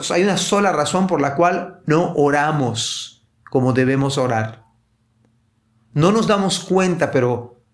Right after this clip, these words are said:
quizás haya orgullo. Cuando nosotros no oramos, es porque pensamos que lo podemos resolver.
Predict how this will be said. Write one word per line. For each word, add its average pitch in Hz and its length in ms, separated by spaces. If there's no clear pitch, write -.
quizás 175 540
haya 160 400
orgullo. 135 760
Cuando 143 240
nosotros 214 360
no 220 160
oramos, 151 960
es 147 160
porque 202 420
pensamos 180 600
que 165 160
lo 160 220
podemos 165 380
resolver. 135 1000